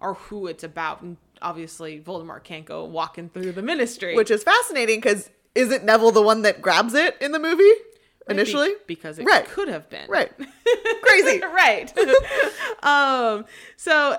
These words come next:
Speaker 1: anyways, they, it, you know, it tells the reason, they start to understand the reason why Harry has this connection with Voldemort. Um, and, you know, it, everything's kinda coming into vision here, but the Death Eaters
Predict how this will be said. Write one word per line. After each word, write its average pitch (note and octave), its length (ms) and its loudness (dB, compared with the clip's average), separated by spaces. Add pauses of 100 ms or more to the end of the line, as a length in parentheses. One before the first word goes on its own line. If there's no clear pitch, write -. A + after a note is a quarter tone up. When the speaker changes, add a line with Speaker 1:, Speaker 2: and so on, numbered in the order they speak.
Speaker 1:
anyways, A#3+ 560 -2
they, A3 680 -4 (280)
it, - 320 -6 (120)
you A3+ 200 -6
know, F3 100 -6
it F#3+ 120 -8
tells C#4 420 -2
the A3+ 100 -4
reason, F#3 840 -8
they G3 140 -6
start G3 340 -6
to G#3 140 -8
understand F3+ 540 -12
the F3 60 -14
reason F#3 340 -12
why F3 220 -6
Harry F3 360 -14
has E3 220 -12
this E3 260 -18
connection D#3+ 460 -16
with E3+ 160 -18
Voldemort. A3 800 -4 (500)
Um, D#3+ 640 -10 (600)
and, G3 580 -8 (360)
you G#3 140 -8
know, C#3 160 -12
it, - 220 -14
everything's A#3 380 -4
kinda G3 280 -8 (180)
coming F3+ 380 -14
into E3 720 -14 (100)
vision E3+ 400 -10
here, D#3+ 300 -14
but G3 160 -8
the A3 60 -4
Death A3+ 200 0
Eaters F#3+ 480 -10